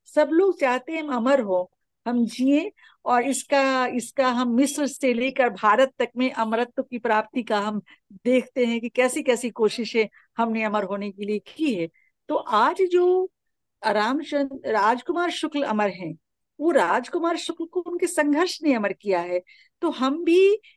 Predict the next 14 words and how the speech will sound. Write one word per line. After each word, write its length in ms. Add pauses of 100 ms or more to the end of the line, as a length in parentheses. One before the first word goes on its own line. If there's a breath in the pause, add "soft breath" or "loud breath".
एक 340
पिरामिड 500
में 140
न 60
रखकर 580
हमें 540
कोई 260
एक 120
तरह 140
का 120
लेपन 640
न 140
लगाना 460
पड़े, 340